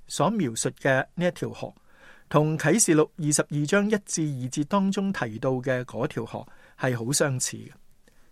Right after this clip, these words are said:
根據創世記二章十節記載，兩條河都同伊甸園當中嘅河係有關係。呢一條河象徵住從神而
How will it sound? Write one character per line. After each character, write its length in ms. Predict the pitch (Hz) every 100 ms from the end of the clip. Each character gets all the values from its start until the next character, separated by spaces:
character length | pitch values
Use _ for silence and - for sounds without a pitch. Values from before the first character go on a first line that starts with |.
| - - - -
根 200 | 226 220
據 80 | 175 165
創 260 | - 160
世 160 | 160 151
記 280 | 156 151 151
二 120 | 147 131
章 240 | 185 190
十 120 | -
節 240 | - 135 - -
記 200 | 123 117
載， 200 | 113 117 - _ - - -
兩 280 | 131 147 185
條 220 | 147 123
河 280 | 127 127 - - -
都 240 | 254 247
同 280 | 151 123 -
伊 260 | 202 233 220
甸 260 | 160 139
園 280 | 120 110 113
當 200 | 180 190
中 160 | 190 170
嘅 80 | 143
河 320 | - 107 101 -
係 100 | -
有 220 | 120 110 120
關 260 | 147 135 120
係。 160 | 120 - - - - - - - -
呢 160 | 151 190
一 40 |
條 200 | - 147
河 260 | 123 135 135
象 240 | 175 156 160
徵 180 | 233
住 220 | 208 160 160
從 260 | 143 120
神 180 | 120
而 100 | 120